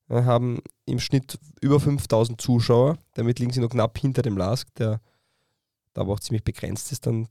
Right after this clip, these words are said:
beim Zuschauerpersonal, wenn man es so schön ausdrücken darf. Aber das ist ja eigentlich mit dem lask auf Platz fünf gemeinsam, ist es ja eine sensationelle Leistung, weil davor sind Salzburg, Rapid, Austria und Sturm. Und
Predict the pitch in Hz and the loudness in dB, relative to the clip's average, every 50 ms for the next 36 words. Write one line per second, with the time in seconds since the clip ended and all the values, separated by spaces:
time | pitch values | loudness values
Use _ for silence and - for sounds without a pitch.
0 | _ _ - 117 113 113 110 110 110 113 _ _ _ _ _ _ _ _ _ _ | _ _ -6 -4 -4 -2 -2 -4 -8 -10 _ _ _ _ _ _ _ _ _ _
1 | _ _ _ _ _ _ _ - - 123 117 - 127 123 123 117 - _ - - | _ _ _ _ _ _ _ -2 0 0 2 4 6 6 6 4 2 _ -2 -2
2 | 120 117 117 - - 123 110 110 117 131 139 135 123 120 123 120 - - 120 - | 0 0 -2 -4 -2 -2 0 0 0 0 0 0 0 0 -2 -2 -2 -2 -2 0
3 | - - 123 117 - - - - - - - 117 120 123 117 123 131 135 - - | 0 0 0 0 -2 -6 -8 -8 -8 -6 -8 -8 -4 0 2 4 4 2 0 -6
4 | - - - - 123 123 120 123 117 117 131 117 98 - - 107 113 120 123 123 | -18 -4 2 4 4 6 6 4 4 4 4 4 4 4 2 2 2 4 4 4
5 | 113 123 113 107 104 107 117 - - 127 - - 117 110 - - 127 127 131 - | 2 2 2 2 2 2 2 2 0 0 2 2 0 0 0 0 0 0 0 -4
6 | - - - - - 113 107 107 104 113 113 123 120 113 - - - _ _ - | -8 -12 -6 -2 0 2 2 2 2 2 4 4 4 4 2 -2 -14 _ _ -20
7 | - - _ - 131 117 117 113 120 113 107 107 113 - 117 113 113 110 107 - | -20 -20 _ -8 -6 -4 2 4 6 6 6 4 4 2 2 2 2 0 -2 0
8 | 113 110 107 104 101 101 104 110 - - - 101 98 92 90 90 92 - - 110 | 0 2 2 2 2 2 0 0 -2 -4 -8 -8 -8 -6 -6 -6 -6 -6 -6 -8
9 | - - 104 101 104 107 107 101 107 107 - - - 101 101 - - - - 113 | -4 0 0 0 0 0 -2 -4 -4 -6 -8 -6 -4 -4 -4 -4 -4 -4 -4 -4
10 | - - 113 - 113 110 - 95 98 104 - - - 110 110 - - 101 104 - | -4 -4 -4 -4 -2 -2 0 0 -2 -2 -4 -2 -2 -2 -2 -2 -4 -6 -6 -6
11 | - - - - 113 113 117 139 165 - _ _ _ _ _ _ _ _ - 110 | -8 -6 -2 2 4 4 4 2 0 -4 _ _ _ _ _ _ _ _ -12 -10
12 | 113 110 - - | -10 -10 -10 -14